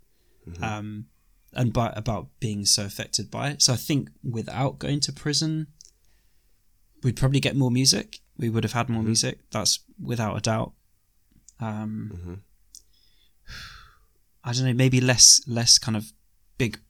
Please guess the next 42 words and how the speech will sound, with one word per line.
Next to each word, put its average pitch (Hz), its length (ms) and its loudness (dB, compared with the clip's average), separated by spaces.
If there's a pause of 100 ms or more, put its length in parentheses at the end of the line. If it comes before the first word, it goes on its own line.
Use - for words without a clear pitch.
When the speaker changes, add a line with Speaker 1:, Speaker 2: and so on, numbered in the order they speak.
Speaker 2:
breaks 120 420 -4
in, 113 180 -2
in 113 180 -4
music. 120 360 -2
I 120 40 -6
think 110 220 -6
we 104 80 -4
probably 110 240 -6
would 101 120 -4
have 98 120 -8
had 107 160 -8
another 101 420 -4 (120)
project - 520 -4
or 104 280 -6 (220)
at 110 80 -8
least 107 280 0
more 107 140 -4
singles 113 460 2
by 117 160 2
now. 120 320 0 (140)
Speaker 1:
Mm-hmm. 90 160 -12 (120)
Speaker 2:
Would 135 100 6
have 113 80 4
been 123 120 6
collaborating 110 640 2
a 101 60 2
lot 104 160 0
more 107 320 -2 (140)
in 117 100 -6
the 107 80 -2
last, 104 280 2
like, - 140 -6
three, 113 220 -4
four 107 160 -6
years, 107 240 -2
which - 140 -6
he 104 60 -4
hasn't 110 200 -6
really 107 160 -8
done. 127 340 -4 (500)
Speaker 1:
Mm-hmm. 87 180 -10 (1000)
Speaker 2:
Yeah. 127 180 0